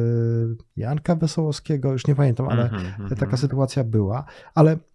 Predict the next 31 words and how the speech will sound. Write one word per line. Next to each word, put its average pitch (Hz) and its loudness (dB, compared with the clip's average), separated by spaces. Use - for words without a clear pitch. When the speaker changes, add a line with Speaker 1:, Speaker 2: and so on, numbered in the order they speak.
Speaker 1:
powiedzmy 220 4
sobie 214 2
trochę 190 2
na 160 4
temat, 175 0
e, 156 -2
braku 160 -2
kontroli 190 2
nad 165 0
finansami, 127 -2
bo 127 -6
też - -2
mam 151 0
przed 131 -4
oczyma 139 -2
taki 131 -4
twój 135 -2
tekst, - -8
sto - -4
tysięcy - -2
na, 127 0
na, 127 -2
e, 127 4
dywanie 139 2
biskupa, 131 -4
kiedy 139 -2
ty 147 -2
opowiadasz 139 0
o, 135 -2
mm, 139 -2
pewnym 151 0